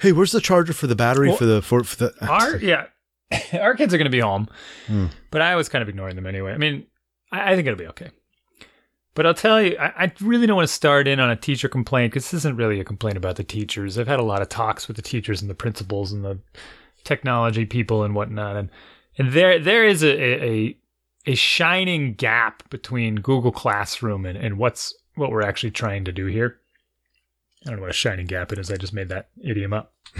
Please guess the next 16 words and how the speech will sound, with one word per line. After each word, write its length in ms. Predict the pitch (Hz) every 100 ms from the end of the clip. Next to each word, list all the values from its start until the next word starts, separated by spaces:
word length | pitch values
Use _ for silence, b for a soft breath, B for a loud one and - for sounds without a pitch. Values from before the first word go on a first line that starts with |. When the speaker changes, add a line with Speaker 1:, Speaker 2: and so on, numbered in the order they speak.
| -
Speaker 1:
<laughs> 340 | 151 - _ -
What 260 | 104 139
is 100 | 175
it? 120 | 185
Speaker 2:
Feel 240 | - - 151
Speaker 1:
Shining 220 | 127 120
gap? 280 | 107 120 - _ _
Speaker 2:
Feel 180 | - 143
free 220 | - 143 131
to 200 | 120 -
<laughs> 0 |
use 120 | 180 143
it 120 | 135
in 120 | 120
the 60 | 110
future. 380 | - 85 110